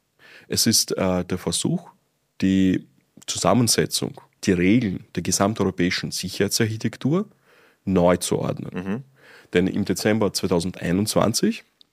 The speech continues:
Speaker 1: hat Wladimir Putin ein Ultimatum an die Vereinigten Staaten und die nato gestellt. Und gemäß, äh, diesem Ultimatum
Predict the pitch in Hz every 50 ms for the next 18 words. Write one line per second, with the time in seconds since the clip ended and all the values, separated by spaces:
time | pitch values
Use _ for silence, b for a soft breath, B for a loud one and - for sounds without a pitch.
0 | _ _ _ - 87 87 - - 87 92 98 107 110 107 - 110 123 127 - 143
1 | 143 143 147 - - 104 101 101 - - _ - 104 - - - 85 82 85 -
2 | - - 135 143 - - 98 95 92 - 87 85 90 92 90 - 98 - - -
3 | - - - - - - 117 110 - - _ - - 104 95 90 92 - - 87
4 | 90 87 - - 69 - - - - _ _ _ b b b b b b b b
5 | b b b b b _ 101 98 95 95 92 - - - - 90 95 98 107 120
6 | - - - - _ _ _ _ _ _ - 90 87 85 85 90 87 - - -
7 | - 95 92 90 - - - 90 98 110 123 - 185 208 226